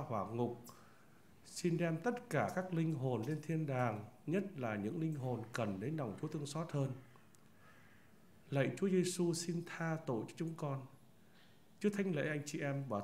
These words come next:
tôi phải biết khiêm nhường, biết nhận rằng mình là kẻ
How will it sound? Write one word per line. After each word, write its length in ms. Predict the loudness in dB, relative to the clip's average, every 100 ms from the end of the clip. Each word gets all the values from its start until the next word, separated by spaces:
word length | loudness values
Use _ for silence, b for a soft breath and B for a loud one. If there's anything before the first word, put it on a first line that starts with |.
| 0
tôi 260 | 2 2 0
phải 240 | 0 0
biết 200 | 2 2 2
khiêm 180 | 2 0 2
nhường, 320 | 4 4 2 -4 -14 B B B B B B B B -20 -8
biết 180 | 0 2 4
nhận 380 | 4 2 -2
rằng 360 | -4 -4 -4 -2
mình 260 | 0 0 -2
là 100 | -2
kẻ 240 | -2 -4